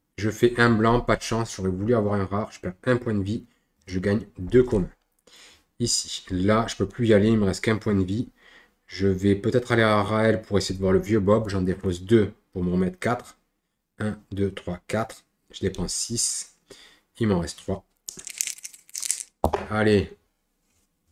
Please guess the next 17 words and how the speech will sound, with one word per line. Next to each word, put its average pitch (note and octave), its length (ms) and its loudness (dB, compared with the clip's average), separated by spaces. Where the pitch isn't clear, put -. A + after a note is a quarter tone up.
Et A#2+ 120 8
je A#2+ 140 6
fais C#3+ 240 6
donc A#2+ 300 6
un D3 80 8
double. E3+ 340 8
Et E3 200 10
je C3+ 160 2
vais B2+ 200 6
voir, D3+ 720 2
euh, A2 760 0
je C3 140 6
vais B2 140 6
voir, A2 360 -2
je A#2 60 -2
vais G#2 80 0
voir G2+ 320 -2